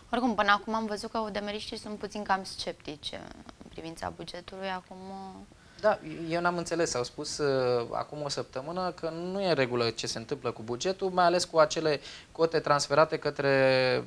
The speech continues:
Speaker 2: autoritățile publice locale. După care, la câteva zile, mai ales după ce am dat noi acea scrisoare, acel apel pe care l-am făcut, au spus: „S-a schimbat algoritmul.” Păi nu s-a schimbat algoritmul, poate decât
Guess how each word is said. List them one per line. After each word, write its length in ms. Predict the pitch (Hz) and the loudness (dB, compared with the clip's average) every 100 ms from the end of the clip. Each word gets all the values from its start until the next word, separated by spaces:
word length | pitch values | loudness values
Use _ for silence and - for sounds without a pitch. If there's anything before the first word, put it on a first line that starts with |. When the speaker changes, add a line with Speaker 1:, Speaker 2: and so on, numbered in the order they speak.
| 113 | -2
Speaker 2:
autoritățile 720 | 135 127 127 127 147 139 131 | -2 0 -2 -2 -2 -2 -6
publice 360 | 131 139 135 135 | -4 -6 -4 0
locale. 380 | 131 135 110 - - - - - - - | 2 2 0 -2 -20 -20 -20 -20 -20 -14
După 240 | 147 151 | -4 0
care, 220 | 190 208 | 6 8
la 140 | 190 170 | 8 6
câteva 380 | 180 185 170 | 4 4 8
zile, 280 | 151 165 170 | 8 6 2
mai 160 | 143 160 | 4 4
ales 220 | 170 165 | 4 2
după 200 | 147 143 | -2 -4
ce 120 | 139 | -2
am 80 | 135 | 0
dat 160 | 135 135 | 0 0
noi 100 | 139 | -2
acea 200 | 127 131 | 0 -2
scrisoare, 420 | - 117 143 131 | -2 0 2 4
acel 220 | 110 123 | 2 2
apel 280 | 117 - 156 | 2 2 0
pe 120 | 127 | 0
care 200 | 123 120 | 0 0
l-am 180 | 120 117 | 0 -2
făcut, 300 | - - 196 | -6 -12 -6
au 120 | 185 | -6
spus: 240 | - 180 | -6 -8
„S-a 120 | - 160 | 4 4
schimbat 460 | - 160 170 180 | 4 -2 0 2
algoritmul.” 480 | 175 160 165 160 120 | 0 2 0 0 -6
Păi 120 | - 185 | -14 -16
nu 80 | 233 | -4
s-a 120 | 196 | -4
schimbat 520 | - 143 127 120 - | -2 -6 0 0 0
algoritmul, 540 | 117 113 120 165 180 | -4 -2 -4 -2 -4
poate 280 | 175 170 170 | 0 -2 -2
decât 300 | 165 165 180 | -6 -6 -8